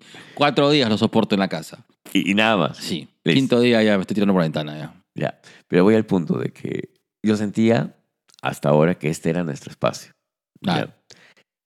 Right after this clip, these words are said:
Speaker 2: Y ahora lo encuentro cambiado.
Speaker 1: Sí.
Speaker 2: Y si bien es cierto, me gusta porque veo algo nuevo. Me gusta porque veo, eh, veo tu compromiso en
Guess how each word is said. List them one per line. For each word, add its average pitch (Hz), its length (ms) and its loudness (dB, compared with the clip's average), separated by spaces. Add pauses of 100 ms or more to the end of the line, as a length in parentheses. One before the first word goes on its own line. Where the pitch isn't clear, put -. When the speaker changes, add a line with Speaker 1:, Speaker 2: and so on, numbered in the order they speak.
Speaker 2:
Y 82 60 2
ahora 90 220 4
lo 92 80 2
encuentro 76 380 -4
cambiado. 64 720 -4 (160)
Speaker 1:
Sí. - 140 2
Speaker 2:
Y 78 80 2
si 78 100 -6
bien 90 120 0
es 110 60 -2
cierto, 131 280 2
me 87 100 2
gusta 90 400 2
porque 80 320 -2
veo 82 240 2
algo 87 180 -2
nuevo. 71 320 -4
Me 67 120 -2
gusta 73 260 -2
porque 69 300 -6
veo, 67 520 0 (600)
eh, 60 540 0 (120)
veo 90 200 2
tu - 120 -6
compromiso 76 800 -4 (220)
en 127 340 0